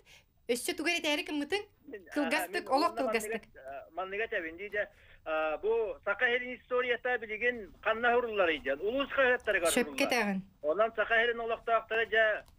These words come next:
Speaker 2: а, бары улустаргыт хаһыатыгар хуруттарын уонна
Speaker 1: Мм.
Speaker 2: улустаргыт хаһыатын өйөң, сәҥээриң, мэлдьи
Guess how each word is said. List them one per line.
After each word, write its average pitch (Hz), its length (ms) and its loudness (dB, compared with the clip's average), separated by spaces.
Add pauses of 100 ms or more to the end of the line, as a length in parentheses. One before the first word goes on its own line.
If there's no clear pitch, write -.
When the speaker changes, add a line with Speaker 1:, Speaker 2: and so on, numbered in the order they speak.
(220)
Speaker 2:
а, 165 180 2
бары 208 320 4
улустаргыт 185 960 -2
хаһыатыгар 220 640 2
хуруттарын 185 600 -4
уонна 214 320 2
Speaker 1:
Мм. 175 100 0
Speaker 2:
улустаргыт 180 560 -4
хаһыатын 208 460 2
өйөң, 196 480 2 (280)
сәҥээриң, 175 600 2 (260)
мэлдьи 165 360 0